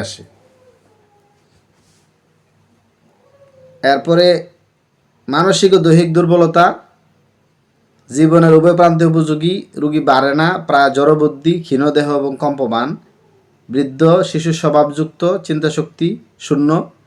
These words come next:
স্মৃতিশক্তির বিলোপ, টনসিল প্রদাহিত হয়, ফুলে পুনঃ পুনঃ ঠান্ডা লাগিলেই পাকে, পরে পুরাতন আকারে জাপ্প হয়ে থাকে, অর্থাৎ চাপা খায়া থাকে, সহজে নড়ে না আর কি,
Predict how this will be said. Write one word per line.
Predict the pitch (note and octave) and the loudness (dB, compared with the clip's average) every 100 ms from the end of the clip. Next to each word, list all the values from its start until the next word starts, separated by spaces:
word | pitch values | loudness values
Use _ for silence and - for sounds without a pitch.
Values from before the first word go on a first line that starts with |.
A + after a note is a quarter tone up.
| _ _ _ _ | _ _ _ _
স্মৃতিশক্তির | D#3 D#3 D#3+ E3 E3 C#3+ | -8 -6 -4 -4 -4 -2
বিলোপ, | D3+ D3+ F3+ - _ _ _ _ _ _ _ _ _ - | 0 2 0 -4 _ _ _ _ _ _ _ _ _ -4
টনসিল | D3 C#3+ E3+ D#3 | -2 -2 -4 0
প্রদাহিত | D3+ D3+ D#3 D#3+ D3+ | 2 2 2 0 0
হয়, | D3+ F#3+ - _ _ _ _ _ _ _ _ _ _ _ _ _ _ _ _ | 2 0 -2 _ _ _ _ _ _ _ _ _ _ _ _ _ _ _ _
ফুলে | - D3 E3+ F#3 F#3 - | -2 2 4 2 0 -6
পুনঃ | E3 D#3+ | -2 0
পুনঃ | D#3+ D#3 D3+ | 0 0 0
ঠান্ডা | C#3+ D3 D3+ | 0 0 0
লাগিলেই | D3 D3+ D#3 D#3 | 0 0 0 0
পাকে, | D3+ D#3 E3 G#3+ - _ - | -4 -2 -2 -2 -8 _ -6
পরে | C#3+ C3+ | -2 -2
পুরাতন | - C3+ C#3+ C#3 | 0 -2 -2 -4
আকারে | C3 C#3 E3+ - _ _ - B2 | -4 -2 -4 -6 _ _ -12 -8
জাপ্প | A#2 - C3 | -6 -2 -2
হয়ে | B2 G2+ | -2 -4
থাকে, | F#2 F#2+ | -10 -14
অর্থাৎ | F#2+ C3 - - | -10 -10 -10 -6
চাপা | E3 D#3+ D#3+ | -2 0 0
খায়া | C3 G2+ | -2 -4
থাকে, | G2+ G2 _ _ _ _ _ _ _ - _ _ _ _ - | -8 -18 _ _ _ _ _ _ _ -20 _ _ _ _ -4
সহজে | C3+ C3 B2+ | 0 0 0
নড়ে | C3 B2+ | -2 -2
না | G#2+ | -4
আর | |
কি, | F2+ | -8